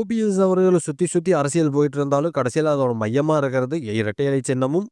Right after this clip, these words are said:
அ தி மு க தலைமையும் தான். இப்போ ஒருவேளை ஏ டி எம் கேக்கு போகல அப்படிங்கும்போது, அப்படி ஒருவேளை ஏ டி எம் கேல இ பி எஸ் அவர்களை சேர்த்திக்கல அப்படிங்கும்போது, இரட்டை இலை சின்னமும் ஏ டி எம் கே தலைமையும் ஓ பி எஸ் அவர்களுக்கு கிடைச்சிருச்சு அப்படின்னா அவருக்கான கட்சி,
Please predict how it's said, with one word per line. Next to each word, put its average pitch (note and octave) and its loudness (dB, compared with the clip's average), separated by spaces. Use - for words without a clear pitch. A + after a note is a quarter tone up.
அ A#2 -10
தி B2+ -10
மு B2+ -10
க A#2+ -6
தலைமையும் A2 -2
தான். G2+ -4
இப்போ E3 -6
ஒருவேளை G3+ -2
ஏ D#3+ 2
டி G3 -2
எம் F#3+ 0
கேக்கு F3 2
போகல D#3+ 2
அப்படிங்கும்போது, C3 2
அப்படி F3 -10
ஒருவேளை G3+ -2
ஏ D#3 0
டி F#3+ 2
எம் F#3 0
கேல F3 2
இ D3 4
பி D#3+ 2
எஸ் D#3+ 2
அவர்களை D3 0
சேர்த்திக்கல C#3 0
அப்படிங்கும்போது, A#2+ 0
இரட்டை E3+ -8
இலை G#3 0
சின்னமும் F3 0
ஏ C3+ 2
டி D#3 4
எம் D#3+ 0
கே D#3 0
தலைமையும் C#3 2
ஓ B2 4
பி C3+ 2
எஸ் C3 0
அவர்களுக்கு B2 0
கிடைச்சிருச்சு C3 0
அப்படின்னா A#2 0
அவருக்கான B2 0
கட்சி, C3 -8